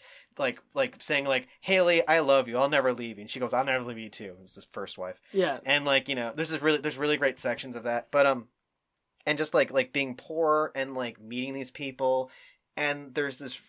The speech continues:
Speaker 1: and, like, the last, like, the last, like, fifth of the book, I would say, is basically entire-, entirely dedicated towards Hemingway talking about his early relationship with,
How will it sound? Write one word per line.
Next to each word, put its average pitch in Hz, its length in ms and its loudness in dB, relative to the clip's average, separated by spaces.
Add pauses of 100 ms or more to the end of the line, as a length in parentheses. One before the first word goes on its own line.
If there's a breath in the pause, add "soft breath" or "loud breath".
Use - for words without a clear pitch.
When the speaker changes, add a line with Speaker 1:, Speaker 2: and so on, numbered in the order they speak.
Speaker 1:
and, 147 80 -10
like, 139 140 -4
the 135 100 -6
last, 147 380 -4
like, - 240 -4 (540)
the 131 60 -6
last, 139 300 0
like, - 180 -4
fifth - 540 -4
of 143 160 -12
the 151 80 -4
book, 175 400 0
I 147 60 -2
would 156 160 -2
say, 185 340 -2 (340 soft breath)
is 143 140 -6
basically 180 380 4
entire-, 131 380 0
entirely 127 500 0
dedicated 120 480 -2
towards 113 340 -6
Hemingway 120 340 -8
talking 117 340 -6
about 107 280 -4
his 110 240 -16
early 113 220 -8
relationship 107 720 -8
with, 101 280 -12